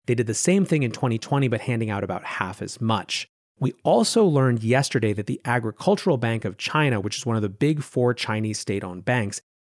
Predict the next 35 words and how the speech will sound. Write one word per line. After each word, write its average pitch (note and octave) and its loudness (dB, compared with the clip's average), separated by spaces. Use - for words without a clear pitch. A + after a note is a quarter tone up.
is B2+ 0
allowing C3 2
customers C3 -2
to B2+ -8
deposit G#2+ -2
and A#2 -4
withdrawal B2 2
digital G#2+ -2
yuan B2+ 2
from A2+ -4
current C3+ -2
or A#2 -4
savings A#2 -2
accounts G2 -6
at G2 -6
A F#2+ -6
T E2+ -10
Ms. A#2 -4
This A2 -2
is G2+ -2
a F#2+ -4
new F#2+ -6
trial. A#2 -2
Now, B2+ 2
when B2 2
it C3+ -4
comes G3+ 2
to E3+ 2
the C3+ 2
battle A#2+ 4
for A#2 0
central A#2 0
bank G#2+ 0
digital G#2+ -2
currencies, A#2+ 0